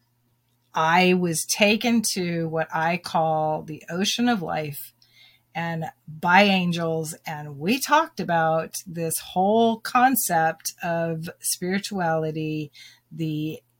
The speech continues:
body that, that they call the weird.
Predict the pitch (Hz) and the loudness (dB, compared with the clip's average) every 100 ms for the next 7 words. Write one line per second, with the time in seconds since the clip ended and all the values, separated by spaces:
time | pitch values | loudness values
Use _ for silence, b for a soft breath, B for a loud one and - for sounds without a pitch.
0 | _ _ _ _ _ _ _ _ _ - | _ _ _ _ _ _ _ _ _ -20
1 | - 160 175 180 196 196 190 175 170 - | -18 -2 4 6 6 6 4 2 -2 -4
2 | - _ 170 156 - _ _ _ _ _ | -12 _ -6 -6 -8 _ _ _ _ _
3 | _ _ _ _ _ _ _ _ 170 165 | _ _ _ _ _ _ _ _ -8 -8
4 | 156 - 185 190 185 175 180 185 214 233 | -8 -2 2 2 2 -2 -2 0 0 0